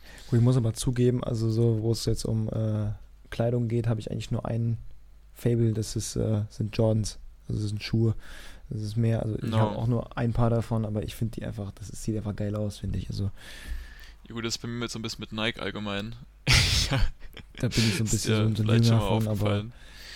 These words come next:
Speaker 2: Ja, es ist nicht mal so, dass ich irgendwie Nike tragen will, weil's irgendwie jetzt so, „Boah,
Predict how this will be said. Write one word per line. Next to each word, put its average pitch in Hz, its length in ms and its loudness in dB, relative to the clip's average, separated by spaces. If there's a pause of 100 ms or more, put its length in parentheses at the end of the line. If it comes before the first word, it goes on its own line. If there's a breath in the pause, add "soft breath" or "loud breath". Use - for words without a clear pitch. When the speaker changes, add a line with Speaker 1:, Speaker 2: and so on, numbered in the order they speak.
(880 loud breath)
Speaker 2:
Ja, 95 200 0
es 113 240 -4
ist 117 100 -8
nicht 127 160 -6
mal 131 60 -6
so, 113 100 -4
dass 113 140 -2
ich 117 100 -6
irgendwie 110 360 -8
Nike 101 200 -4
tragen 107 520 -6 (340)
will, 113 180 -4
weil's 104 200 -4
irgendwie 107 280 -6
jetzt 101 220 -6
so, 92 200 -10
„Boah, - 320 -8